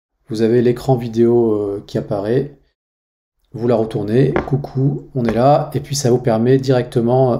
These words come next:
avec votre téléphone, de pouvoir, euh, ben, dire votre message en cliquant sur le bouton rouge. Vous filmez et envoyez, euh, envoyez votre vidéo. C'est vraiment, euh, quand on, on observe sur ce genre de pratique, on a un taux d'engagement, euh,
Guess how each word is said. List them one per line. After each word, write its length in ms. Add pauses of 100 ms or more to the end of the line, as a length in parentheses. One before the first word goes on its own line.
avec 300
votre 160
téléphone, 560 (480)
de 60
pouvoir, 500
euh, 180
ben, 200
dire 220
votre 240
message 460
en 100
cliquant 320
sur 140
le 60
bouton 240
rouge. 400 (720)
Vous 160
filmez 680
et 80
envoyez, 500
euh, 440 (200)
envoyez 400
votre 300
vidéo. 420
C'est 160
vraiment, 460
euh, 120 (880)
quand 180
on, 540
on 260
observe 340
sur 140
ce 80
genre 140
de 40
pratique, 460
on 80
a 60
un 100
taux 160
d'engagement, 600
euh, 80